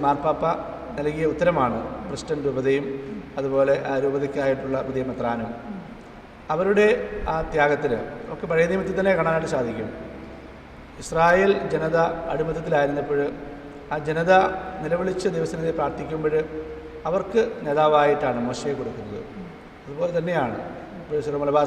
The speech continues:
സഭ വിശ്വാസികളുടെ ആഗ്രഹമായിരുന്നു അവർക്ക് സ്വന്തമായിട്ടൊരു രൂപത,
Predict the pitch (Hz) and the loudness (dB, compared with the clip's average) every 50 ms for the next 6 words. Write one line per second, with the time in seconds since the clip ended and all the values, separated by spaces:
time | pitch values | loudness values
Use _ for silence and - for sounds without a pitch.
0 | 143 151 143 147 151 151 139 - - 156 151 151 - - 165 160 160 165 165 - | 4 0 2 2 2 2 2 0 -2 -2 -2 -2 -4 -6 -4 -2 0 0 0 0
1 | - 139 139 135 147 147 151 143 139 131 127 127 131 147 165 - - - - - | -2 -4 -6 -4 -2 -2 -2 0 -2 -2 -4 -4 -6 -6 -8 -10 -10 -14 -14 -16
2 | - - 196 170 - - - - - 131 135 156 156 156 - 202 226 240 - - | -16 -16 -16 -16 -16 -16 -16 -10 -8 -6 -6 -6 -6 -6 0 0 0 0 0 -6
3 | - 151 143 143 139 143 147 143 143 143 139 131 135 135 135 139 | -8 -6 -4 -2 0 2 2 2 0 0 -2 -2 0 -2 0 -2